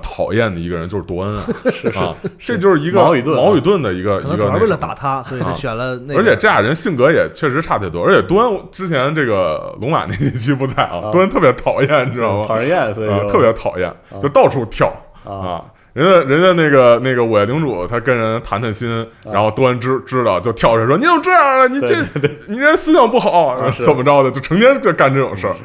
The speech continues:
Speaker 1: 谁都不太招待。
Speaker 2: 反正当时也是很多人说得亏，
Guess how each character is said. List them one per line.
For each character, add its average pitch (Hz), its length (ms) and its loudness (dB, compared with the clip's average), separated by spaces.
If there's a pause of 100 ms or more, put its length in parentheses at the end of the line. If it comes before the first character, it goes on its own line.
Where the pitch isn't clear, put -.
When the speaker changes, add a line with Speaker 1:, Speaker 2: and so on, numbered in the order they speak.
(140)
Speaker 1:
谁 123 140 -8
都 147 80 2
不 139 100 0
太 120 140 0
招 101 240 -2
待。 98 140 0
Speaker 2:
反 101 80 -2
正 113 140 -2
当 135 180 2
时 110 180 -4
也 101 100 -2
是 110 140 -6
很 107 140 -6
多 117 120 -2
人 113 80 -2
说 113 160 -4 (140)
得 107 180 -8
亏， 123 160 -2